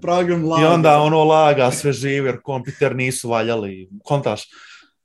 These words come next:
Speaker 2: I on, al onda ga releasaš i odeš na spavanje i ustaneš ujutro, imaš četiri pregleda i dva lajka,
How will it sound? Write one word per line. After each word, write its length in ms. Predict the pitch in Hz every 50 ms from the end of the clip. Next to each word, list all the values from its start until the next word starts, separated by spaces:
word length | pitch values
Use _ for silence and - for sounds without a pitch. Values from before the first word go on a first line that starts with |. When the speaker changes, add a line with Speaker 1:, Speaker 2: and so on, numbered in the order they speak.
| _ _ _ _ _
Speaker 2:
I 100 | 143 143
on, 120 | 156 165
al 200 | 160 - 143 147
onda 260 | 156 151 151 151 143 147
ga 140 | 143 151
releasaš 1080 | 139 139 139 147 160 160 160 147 143 - - 147 123 117 113 - - - - - - _ _ _ _ _ _ _ _ _ _ _ _ _ _ _
i 80 | 139
odeš 280 | 151 151 156 151 151 -
na 80 | 139
spavanje 920 | 131 - - - 135 127 131 135 135 139 165 175 185 185 180 156 135 117 - _ _ _ _ _ _ _ _ _ _ _ _ _ _ _ _ _ _ _ _
i 80 | - 139
ustaneš 540 | 147 151 147 - 170 170 185 165 147 - 175
ujutro, 380 | 180 170 160 151 160 147 135
imaš 300 | 135 139 151 156 147 - - - _ _ _ _
četiri 360 | _ - 147 147 151 - 147 127 -
pregleda 400 | 147 135 131 135 156 170 147 135
i 40 | 135
dva 260 | 123 131 156 156 143
lajka, 440 | 135 127 127 147 180 180 - 147